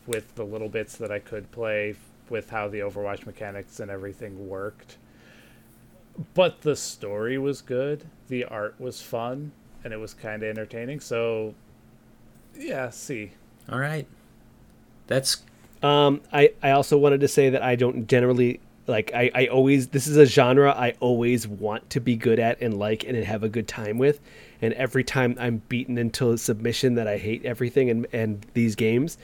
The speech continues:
Speaker 3: I'm like, "Man, I'm gonna buy that new X com. It's gonna be great." And then I play it for, like, three hours and be like, "I suck." And all it is is making me feel bad
Speaker 2: Yeah.
Speaker 3: and making me, <laughs> just making me depressed. And this was, like, one of the first ones where I felt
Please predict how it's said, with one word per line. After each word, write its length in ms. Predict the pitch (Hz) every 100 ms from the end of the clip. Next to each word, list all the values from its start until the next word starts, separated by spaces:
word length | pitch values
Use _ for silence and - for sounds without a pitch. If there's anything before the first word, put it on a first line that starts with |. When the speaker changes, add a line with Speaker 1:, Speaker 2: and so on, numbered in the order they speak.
| - - - -
Speaker 3:
I'm 60 | 135
like, 120 | 139
"Man, 220 | 220 202
I'm 60 | 247
gonna 100 | 135
buy 180 | 143 147
that 140 | 165
new 140 | 170
X 160 | 202 -
com. 240 | 120 104
It's 80 | 139
gonna 140 | - 123
be 100 | 117
great." 200 | 139 143
And 80 | 110
then 80 | 110
I 140 | 107 101 -
play 240 | - 123 123
it 80 |
for, 80 | -
like, 180 | 127 113
three 220 | - 127
hours 360 | 117 113 120 113
and 60 | 113
be 80 |
like, 160 | 113 104
"I 140 | 101
suck." 460 | - - 147 143 - - - - -
And 180 | 123
all 240 | 139 127 131
it 120 | 135
is 200 | 131 127
is 120 | 120
making 340 | 127 120 - 123
me 100 | 113
feel 340 | - 123 113
bad 380 | 107 107 101 101
Speaker 2:
Yeah. 80 | 98 - - -
Speaker 3:
and 280 | 110 113 120
making 400 | 123 123 135 123
me, 200 | 120 117 - -
<laughs> 200 | - -
just 260 | 160 151 175
making 320 | 147 147 143
me 80 | 135
depressed. 560 | 131 - 135 120 - - - -
And 140 | 135
this 160 | 147 147
was, 160 | 151 143
like, 140 | 139
one 140 | 147
of 60 | 143
the 40 | 135
first 360 | 143 143 -
ones 280 | 127 131 127
where 100 | 127
I 80 | 127
felt 280 | - 127